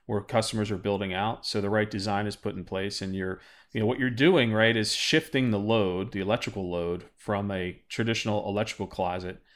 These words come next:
now to a I T closet. Um, so from that standpoint is, is that you're really just moving that load to another location.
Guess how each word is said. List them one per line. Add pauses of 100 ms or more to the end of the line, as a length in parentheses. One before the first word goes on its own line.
(280)
now
to
a
I
T
closet. (720)
Um, (240)
so
from
that
standpoint
is,
is
that
you're
really
just
moving
that
load
to
another
location.